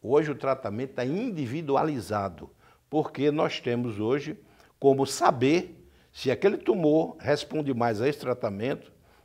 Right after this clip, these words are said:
responde mais a essa droga, responde mais se você começa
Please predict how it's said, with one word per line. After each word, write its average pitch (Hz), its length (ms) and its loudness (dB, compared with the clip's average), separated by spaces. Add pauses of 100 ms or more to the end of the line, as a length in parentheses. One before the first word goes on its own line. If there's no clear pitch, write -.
responde 139 520 0
mais 117 300 0
a 123 60 2
essa 131 200 -2
droga, 113 560 2 (300)
responde 143 540 0
mais 127 340 4
se - 140 -6
você 131 280 0
começa 120 520 0